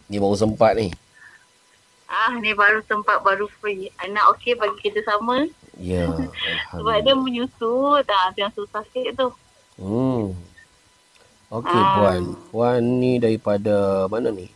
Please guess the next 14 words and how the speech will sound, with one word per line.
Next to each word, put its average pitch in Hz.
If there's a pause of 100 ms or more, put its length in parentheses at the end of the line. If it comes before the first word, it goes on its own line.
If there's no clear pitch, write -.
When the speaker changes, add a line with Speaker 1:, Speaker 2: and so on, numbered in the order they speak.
(240)
Speaker 1:
Shah 85
Alam? 92 (320)
Speaker 2:
Daripada 208 (420)
Muar. 233 (680)
Speaker 1:
Ha, 123 (120)
Muar? 120 (1300)
Speaker 2:
Daripada 190
Muar, 196 (160)
saya 196 (680)
telefon 220
bagi 208
adik 190
saya, 214
lelaki. 226